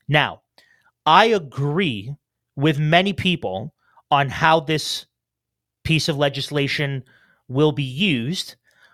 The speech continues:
but we need to be clear about what the bill is and what the bill is not, because we need to be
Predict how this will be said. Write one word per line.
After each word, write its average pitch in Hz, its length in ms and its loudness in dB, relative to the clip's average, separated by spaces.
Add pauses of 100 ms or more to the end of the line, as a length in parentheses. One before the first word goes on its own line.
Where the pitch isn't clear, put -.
(140)
but 147 180 0
we 165 180 0
need 190 120 -6
to 190 60 -4
be 156 160 -2
clear 202 440 0
about 139 200 2
what 147 160 0
the 151 80 -4
bill 139 280 0
is 175 380 2
and 147 140 0
what 143 140 2
the 147 60 -6
bill 143 260 0
is 135 380 -4
not, 135 640 -4 (440)
because 135 300 -4
we 143 100 -2
need 147 140 -2
to 156 60 -6
be 147 220 -4